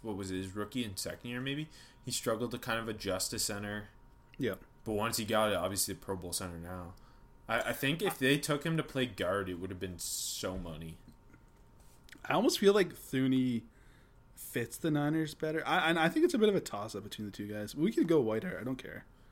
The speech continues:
Speaker 1: I mean, the other one probably goes in the next pick.
Speaker 2: Uh, yeah. Well, no, we're re-picking Robert Nkemdiche, but anyways.
Speaker 1: No, the next pick is the Patriots' forfeited pick.
Speaker 2: Oh, yeah. Fuck, I
Speaker 1: 'Cause
Speaker 2: forgot
Speaker 1: we
Speaker 2: we're
Speaker 1: don't
Speaker 2: doing that.
Speaker 1: believe in Deflategate.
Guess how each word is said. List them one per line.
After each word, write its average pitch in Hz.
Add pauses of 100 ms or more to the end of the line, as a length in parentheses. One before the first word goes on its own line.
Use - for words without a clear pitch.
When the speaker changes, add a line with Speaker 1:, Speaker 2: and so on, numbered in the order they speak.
(120)
Speaker 1:
I -
mean, 110
the 104
other 107
one 110
probably 92 (100)
goes 82
in 85
the 82
next 82 (100)
pick. - (1000)
Speaker 2:
Uh, 110 (160)
yeah. 131 (140)
Well, 127
no, 117
we're 110
re-picking 143
Robert 113
Nkemdiche, 101 (160)
but 85 (100)
anyways. 98
Speaker 1:
No, 120
the 127
next 135
pick 147
is 120
the 120
Patriots' 117
forfeited 95
pick. - (220)
Speaker 2:
Oh, 165
yeah. 143
Fuck, -
I 156
Speaker 1:
'Cause 151
Speaker 2:
forgot 110
Speaker 1:
we 160
Speaker 2:
we're 185
Speaker 1:
don't 196
Speaker 2:
doing 202
that. -
Speaker 1:
believe 180
in 185
Deflategate. 143